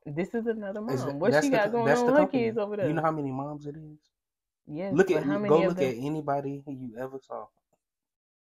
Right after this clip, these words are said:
Speaker 2: They got a mom.
Speaker 1: Okay.
Speaker 2: And you pick them?
Speaker 1: Well, until I find somebody else that's in a
Speaker 2: You want
Speaker 1: similar
Speaker 2: me to find somebody for you?
Speaker 1: Find somebody for me.
Speaker 2: Not cheesy ass moms
Speaker 1: Okay,
Speaker 2: dot
Speaker 1: go
Speaker 2: com.
Speaker 1: ahead. Okay.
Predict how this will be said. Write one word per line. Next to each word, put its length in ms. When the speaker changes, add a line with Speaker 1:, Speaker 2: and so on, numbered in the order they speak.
Speaker 2:
They 80
got 160
a 40
mom. 240
Speaker 1:
Okay. 200
Speaker 2:
And 120
you 60
pick 300
them? 260
Speaker 1:
Well, 480
until 380
I 100
find 320
somebody 380
else 200
that's 180
in 120
a 140
Speaker 2:
You 140
want 120
Speaker 1:
similar 60
Speaker 2:
me 60
to 60
find 220
somebody 300
for 140
you? 140
Speaker 1:
Find 300
somebody 300
for 260
me. 260
Speaker 2:
Not 320
cheesy 440
ass 220
moms 560
Speaker 1:
Okay, 400
Speaker 2:
dot 160
Speaker 1:
go 80
Speaker 2:
com. 360
Speaker 1:
ahead. 200
Okay. 180